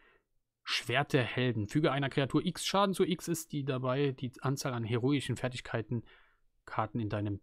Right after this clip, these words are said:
Deck. Das nehmen wir mit. Schwert der, Schwert der Flüche. Füge einer Kreatur sechs Schaden zu und lege eine Fluchkarte auf deinen Ablagestapel.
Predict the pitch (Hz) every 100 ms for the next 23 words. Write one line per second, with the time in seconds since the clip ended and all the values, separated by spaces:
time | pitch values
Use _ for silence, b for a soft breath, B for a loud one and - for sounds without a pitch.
0 | _ 104 - - - - 117 107 104 104
1 | 135 - 110 113 113 107 - _ - 131
2 | 135 131 - 156 160 143 160 160 135 117
3 | 131 - 147 123 135 - 131 143 135 139
4 | 127 117 131 120 120 110 147 156 139 123
5 | 117 - 117 113 - - - 104 101 -
6 | - 101 98 - 98